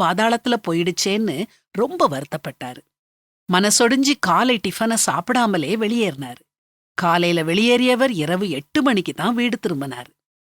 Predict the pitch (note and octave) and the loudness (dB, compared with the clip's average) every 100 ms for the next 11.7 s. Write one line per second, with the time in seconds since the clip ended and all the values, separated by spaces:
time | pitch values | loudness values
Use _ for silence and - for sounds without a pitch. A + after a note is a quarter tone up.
0 | _ E3+ F3 F#3 F#3+ G#3 A#3 D4 G3+ D3 | _ 0 2 2 2 2 2 2 0 0
1 | F3 A#3+ A#3 G3 D#3+ D#3 G#3 G3 C4+ A#3+ | 0 -2 0 0 0 -2 0 2 2 4
2 | G#3+ F3+ D3 - _ - E3 A3 G#3+ G3 | 2 2 -2 -8 _ -10 -2 0 0 0
3 | D#3 G3 - F3+ C#3+ D#3+ E3 D#3 G#3 B3+ | 0 -2 -2 -2 -2 -2 -2 -2 0 0
4 | B3 C#3 D3 C#4+ - G#3 F#3+ G#3 G#3+ - | 0 0 -2 -2 -2 -2 -2 -2 -4 -2
5 | C4 C#4+ - - C#3 - C#3 F#3 G#3+ C4 | -4 -2 -4 -4 -8 -8 -6 -4 -2 -2
6 | E3 D3 C3+ - _ _ _ _ _ _ | -2 -4 -10 -12 _ _ _ _ _ _
7 | A3 B3+ - D4+ D4+ F3 F#3+ A3 A3 A3+ | 0 2 2 4 4 6 4 4 4 2
8 | B3+ B3+ C#4+ F#3+ G#3 G#3 F#3+ E3+ D#3 E3+ | 2 4 4 4 2 2 2 0 0 0
9 | E3+ - G3+ A#3 A#3 G#3 F3 F3 D#4+ C#4+ | -2 0 0 2 2 2 0 -2 0 2
10 | A3+ - G3+ B3 G3 C#3+ G3+ A#3+ F3 E3 | 2 0 -2 -2 -2 0 0 0 -2 -4
11 | A3+ B3 B3+ F#3+ B2+ B2 | -2 0 0 -2 -4 -8